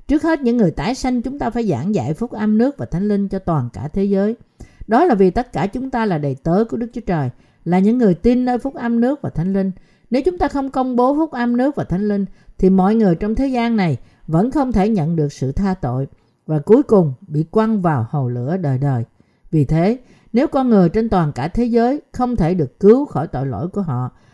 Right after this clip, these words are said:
và vì họ không thể nghe lẽ thật phúc âm, thì đó là lỗi của chúng ta. Cho dù họ có nghe phúc âm nước và thánh linh hay không, thì trách nhiệm của chúng ta là giảng dạy phúc âm đó. Như thế,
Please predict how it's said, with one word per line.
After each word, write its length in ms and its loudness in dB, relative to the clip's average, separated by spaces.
và 260 2
vì 240 4
họ 280 0
không 260 -2
thể 200 0
nghe 280 0
lẽ 200 -2
thật 260 -4
phúc 140 -8
âm, 260 -2
thì 200 2
đó 260 0
là 140 0
lỗi 260 -4
của 120 -4
chúng 240 -6
ta. 260 -4
Cho 100 0
dù 200 8
họ 180 2
có 160 -4
nghe 240 -2
phúc 180 -8
âm 240 -4
nước 180 0
và 80 -6
thánh 180 -4
linh 200 -2
hay 120 -2
không, 280 -4
thì 120 0
trách 260 -4
nhiệm 220 2
của 100 0
chúng 220 -4
ta 140 -2
là 100 -2
giảng 340 -4
dạy 180 -4
phúc 180 -8
âm 220 -6
đó. 260 -4
Như 120 4
thế, 340 0